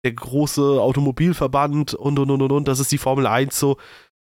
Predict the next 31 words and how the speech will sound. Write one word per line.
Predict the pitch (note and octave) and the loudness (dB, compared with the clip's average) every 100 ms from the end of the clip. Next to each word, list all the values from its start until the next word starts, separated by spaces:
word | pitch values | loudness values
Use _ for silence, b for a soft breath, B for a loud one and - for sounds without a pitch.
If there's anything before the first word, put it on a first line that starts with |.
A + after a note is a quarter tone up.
| _ _ _ | _ _ _
eigentlich | B2+ D3 D3 | -2 0 0
solltest | D3 D3+ D3+ C#3 | 0 0 -2 -2
du | |
doch | C#3 | -2
die | C#3 | -2
Kapazitäten | C3+ C3 B2 - B2+ - A#2+ | -2 -2 -4 -2 -2 0 0
haben, | A2 B2 B2 | 0 0 0
da | A#2 A2+ | 0 -2
wirklich | B2+ C3+ - | -4 -4 -2
alles | A#2+ B2+ - | 0 -2 -2
mal | C3 C3 A#2+ A#2+ B2 A#2+ | -2 0 0 0 0 -2
zu | - | -2
überprüfen. | B2 A#2 - C#3+ G2+ - _ | -2 -2 -2 -4 -4 -10 _
Zumindest | C3+ D3 D#3 - - - | -2 0 0 -4 -12 -12
die | C#3 _ _ B2+ | -14 _ _ -2
Leute, | C3 C#3 | 0 0
die | |
in | B2+ | -2
den | A#2 | 0
Punkterängen | G#3 B3 A3 G3 G#3+ G#3 | 0 0 0 0 2 0
sind, | G3+ A3 B3 B B B _ _ _ _ | 2 0 0 B B B _ _ _ _
wenn | A#2+ B2 | -4 -2
die | C#3 D#3 | 0 0
fein | - B2 D3 F3 | 0 0 2 2
sind, | E3+ E3+ | 0 0
ist | - | -2
alles | A#2+ A#2+ - | -2 -2 -2
gut. | D3+ F3+ - | 0 0 0
Und | B2+ - _ _ _ | -4 -8 _ _ _
dann, | B2+ D3+ F#3+ E3 | -4 0 0 0
wenn | C#3+ D3 C#3+ C3+ | 0 2 0 0